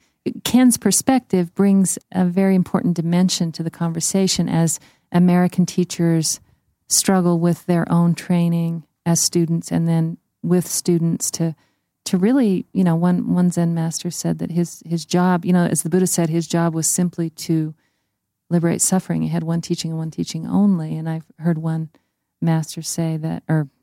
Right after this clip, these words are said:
it's said that one master says that his job is to break down, untie knots and break down barriers. And what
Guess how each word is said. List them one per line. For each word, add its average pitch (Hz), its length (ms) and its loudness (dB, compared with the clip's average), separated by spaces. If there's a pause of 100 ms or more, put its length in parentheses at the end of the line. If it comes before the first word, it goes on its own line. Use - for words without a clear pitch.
(140)
it's - 160 -8
said 165 240 -2
that 156 100 -4
one 160 160 -4
master 160 460 -12 (800)
says 170 320 0
that 160 140 -2
his 160 160 -2
job 160 300 -2
is 160 140 -6
to - 120 -12
break 165 220 -2
down, 165 200 -6
untie 165 300 -2
knots 165 280 -8
and 165 80 -4
break 165 160 -4
down 160 220 -4
barriers. 175 500 2
And 180 140 6
what 196 160 4